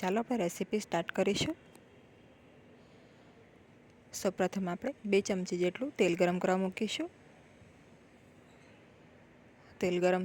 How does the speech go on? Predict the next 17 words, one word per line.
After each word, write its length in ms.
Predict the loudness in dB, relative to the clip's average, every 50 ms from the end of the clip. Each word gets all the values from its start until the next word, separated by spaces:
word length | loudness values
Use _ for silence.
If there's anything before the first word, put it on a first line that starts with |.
| -2 -2
થઈ 160 | -2 0 2
જાય 160 | 2 2 2
એટલે 180 | 0 -2 -2 -2
આપણે 180 | -4 -4 -2 -2
સૌથી 280 | -4 -2 -2 -2 0 0
પહેલાં 220 | 2 0 0 0 0
એમાં 260 | -2 -2 -4 -8 -18 -20 -20 -20 -20 -20 -20 -20 -20 -20 -20 -20 -20 -20 -20 -20 -20 -20 -20 -14 -6 -4 -2
એકદમ 240 | 0 2 2 2 2 2 2
ઝીણા 260 | 2 2 4 4 2 2 2
સુધારેલા 560 | 2 2 2 2 2 2 2 2 2 0 2 0
લસણ 340 | 0 0 0 0 0 0 0 0 -2
છે, 100 | -4 -6 -6 -2 0 0 0
એક 80 | 2 2
ટેબલસ્પૂન 520 | 2 2 4 2 0 0 -2 -2 -2 0 2 2
જેટલા, 280 | 0 0 -2 -6 -8 -8 -12 -20 -20 -20 -6 0 2
એ 40 | 2 2 2
નાખીશું. 480 | 0 -2 -2 -4 -4 -2 -4 -6 -8